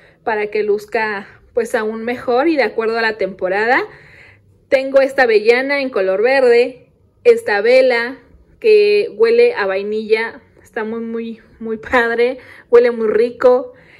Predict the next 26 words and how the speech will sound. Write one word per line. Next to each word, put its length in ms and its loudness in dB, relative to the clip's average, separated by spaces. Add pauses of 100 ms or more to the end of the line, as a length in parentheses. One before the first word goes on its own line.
(160)
Y 180 -2
por 180 4
acá 240 2
tengo 360 0
esta 380 2
hojita 500 -2
que 140 0
de 100 4
verdad 220 2
a 80 -4
mí 80 -4
me 200 -4
gustó 360 -8
muchísimo, 600 -8
también 300 -6
es 100 -4
de 100 -4
Prichos, 400 -4
la 60 0
estuve 280 0
comprando 480 -4
este 300 -4
año 540 0 (420)
en 80 -8
color 280 2
rojo 540 2